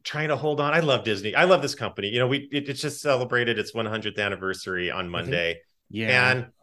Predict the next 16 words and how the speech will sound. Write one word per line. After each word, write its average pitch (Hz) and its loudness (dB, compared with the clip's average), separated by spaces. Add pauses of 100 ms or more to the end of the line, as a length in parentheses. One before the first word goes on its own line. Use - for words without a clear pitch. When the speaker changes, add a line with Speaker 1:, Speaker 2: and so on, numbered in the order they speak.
(120)
Speaker 1:
it 214 0
really 170 4
is. 127 0
Speaker 2:
Incidentally, 165 4
Speaker 1:
It's 160 6
Speaker 2:
Monday 151 8
was 139 6
also 131 4
my 123 -4
mom's 113 -6
birthday, 98 -4
but 120 0
she's 120 0
not 113 4
a 104 0
hundred. - -2